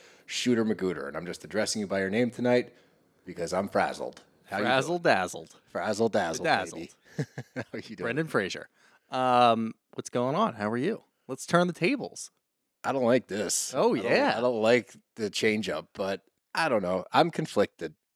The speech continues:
Speaker 1: I'm conflicted after the week that we've had. How are you?
Speaker 2: I'm all right. I'm fine. I honestly, I mean, I went down the shore last week. I got a good tan, feeling pretty good.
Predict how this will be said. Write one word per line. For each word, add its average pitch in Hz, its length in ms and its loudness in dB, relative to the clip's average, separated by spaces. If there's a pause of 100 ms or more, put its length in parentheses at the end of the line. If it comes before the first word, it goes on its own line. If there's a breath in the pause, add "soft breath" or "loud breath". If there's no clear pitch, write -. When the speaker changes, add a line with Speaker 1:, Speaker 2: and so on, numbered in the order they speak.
(240)
Speaker 1:
I'm 165 160 2
conflicted 147 500 4
after 113 260 4
the 104 80 2
week 101 200 0
that 104 100 -6
we've 87 160 -6
had. 76 240 -2 (200)
How 123 140 2
are 135 80 6
you? 85 300 2 (480)
Speaker 2:
I'm 143 100 0
all 320 60 2
right. 143 260 -2
I'm 139 140 -6
fine. 147 300 -6 (200)
I 131 240 2
honestly, 127 600 2
I 101 80 -2
mean, 95 100 -4
I 92 60 -8
went 95 140 -6
down 104 100 -8
the - 60 -14
shore 156 260 6
last 139 320 4
week. 131 420 0
I 107 200 -2
got 95 460 0
a 110 80 -8
good - 280 -12
tan, 139 560 -4 (360)
feeling 101 280 -2
pretty 95 340 -8
good. 139 400 4